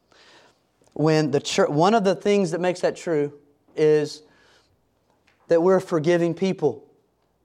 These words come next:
Heaven is a place of the forgiven. Heaven is where the forgiven live. So the church, therefore, is a place of forgiving people. This means that local churches like ours should be known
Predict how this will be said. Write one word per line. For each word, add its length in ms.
Heaven 320
is 100
a 60
place 340
of 80
the 80
forgiven. 480
Heaven 300
is 100
where 140
the 80
forgiven 480
live. 380
So 140
the 100
church, 380
therefore, 380
is 80
a 60
place 440
of 180
forgiving 500
people. 500
This 200
means 240
that 300
local 240
churches 360
like 180
ours 380
should 200
be 120
known 540